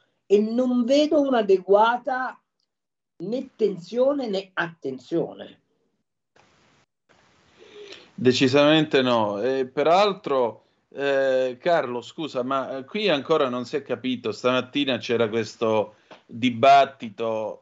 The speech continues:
Speaker 2: che, eh, si è trascinato nel corso della rassegna stampa. Allora, lo Stato italiano potrà o no, eh, entrare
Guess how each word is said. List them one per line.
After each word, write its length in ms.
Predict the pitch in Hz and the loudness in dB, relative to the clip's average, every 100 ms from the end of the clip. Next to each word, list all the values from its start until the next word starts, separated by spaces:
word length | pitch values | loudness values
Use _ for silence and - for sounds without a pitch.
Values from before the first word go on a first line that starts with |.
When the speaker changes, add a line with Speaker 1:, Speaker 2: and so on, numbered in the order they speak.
| _ | _
Speaker 2:
che, 360 | 123 127 117 - | -4 -4 -4 -8
eh, 340 | 113 107 104 | -6 -4 -6
si 140 | - | -4
è 100 | 131 | -4
trascinato 640 | 131 123 117 120 127 131 113 | 0 -2 -4 -6 -4 -2 -4
nel 200 | 117 107 | -6 -4
corso 340 | 127 120 110 | -4 -4 -4
della 280 | 117 113 113 | -4 0 0
rassegna 440 | 110 104 123 117 113 | -2 -4 -6 -4 -6
stampa. 720 | - 117 104 98 110 101 - _ _ _ _ | -2 -2 -2 -4 -4 -4 -8 _ _ _ _
Allora, 580 | - 175 160 131 117 104 - | 0 4 4 4 0 -4 -8
lo 140 | 160 | -8
Stato 340 | 165 233 226 | -6 -6 -4
italiano 840 | 185 165 143 127 110 101 95 98 _ | -8 -6 -8 -6 -8 -8 -12 -16 _
potrà 560 | 151 151 208 320 262 - | -6 -2 0 0 -2 -4
o 180 | 160 156 | -2 0
no, 480 | 160 156 135 - _ | 2 2 2 -4 _
eh, 500 | 123 131 127 123 120 113 | -6 -4 -2 -2 -4 -6
entrare 1000 | 127 113 131 139 139 135 127 123 110 | -8 -6 0 4 4 4 2 -2 -6